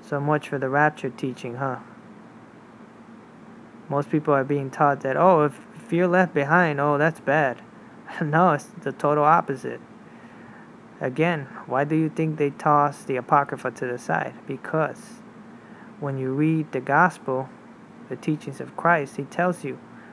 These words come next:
"One shall be taken, one left." Most people think that the one taken is the one in safety. No, the one taken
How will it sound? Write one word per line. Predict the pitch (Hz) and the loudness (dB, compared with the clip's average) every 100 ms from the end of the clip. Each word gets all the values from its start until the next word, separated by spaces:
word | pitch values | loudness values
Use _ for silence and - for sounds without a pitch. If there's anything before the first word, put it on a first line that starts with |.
| - - | -18 -8
"One | 139 143 | -6 -4
shall | - 147 | 0 2
be | 147 | 0
taken, | - 160 160 165 151 135 | 0 -2 0 -2 -4 -4
one | 131 135 | -4 0
left." | 156 139 - - - - - - - | 0 -2 -6 -20 -20 -20 -20 -20 -10
Most | 131 135 - | -6 -6 -6
people | - 139 131 | -4 -2 -2
think | - 156 143 | -2 -2 -2
that | 135 131 - | -4 -6 -6
the | 135 | -6
one | 131 135 | -4 -6
taken | 131 165 160 139 | -2 -2 0 -4
is | 131 131 | -6 -4
the | 131 | -4
one | 135 127 | -4 -6
in | |
safety. | 123 151 156 - 139 123 | -6 -4 -4 -4 -12 -8
No, | 131 139 123 | -6 -4 -4
the | 135 | -4
one | 143 139 | -2 -4
taken | 143 165 165 151 135 | 0 0 0 -2 -6